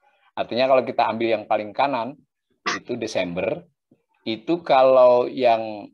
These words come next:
abu-abu, paling kanan ya, pada bulan Desember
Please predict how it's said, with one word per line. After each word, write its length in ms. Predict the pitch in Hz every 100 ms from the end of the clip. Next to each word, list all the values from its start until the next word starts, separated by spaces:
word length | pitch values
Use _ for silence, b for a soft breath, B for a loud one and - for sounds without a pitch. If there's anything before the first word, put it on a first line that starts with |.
| _ -
abu-abu, 640 | 110 107 131 151 139 311 _
paling 240 | 95 92
kanan 240 | 117 139 120
ya, 240 | 95 117 _ _ _ _ _ _ _ _
pada 240 | 143 190
bulan 320 | 160 139 131 127
Desember 320 | - 117